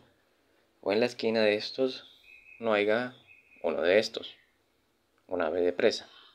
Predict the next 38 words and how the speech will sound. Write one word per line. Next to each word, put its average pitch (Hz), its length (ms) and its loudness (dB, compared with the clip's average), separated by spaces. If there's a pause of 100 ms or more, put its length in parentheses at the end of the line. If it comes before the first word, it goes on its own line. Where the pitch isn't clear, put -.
(140)
en 131 80 -6
este 139 200 -6
caso 123 280 -6
un 117 40 -4
aguilucho, 113 460 -2
como - 160 -14
se 85 80 -10
le - 60 -10
dice - 160 -10
coloquialmente. - 520 -8 (920)
¿Por - 160 -4
qué? 170 180 2 (760)
Porque 156 280 -4
estas 135 260 -4
aves, 110 480 -2 (640)
cuando 151 440 2
ven 131 380 0 (720)
a 82 100 -4
un 85 180 -2
periquito 98 440 -2
australiano, 90 460 0
a - 20 -2
una 85 160 -4
bupornis, 90 720 -2 (240)
a - 80 -4
una 80 120 0
ninfa, 85 440 -2 (1300)
o 131 120 -2
también 113 540 -4 (1000)
a 92 80 -4
un 90 160 -2
protogeris, 104 600 0
a 95 40 -4
un 90 100 -4
forpus, - 580 -2
un 87 120 -10
cara 113 240 2
sucia, 90 400 -6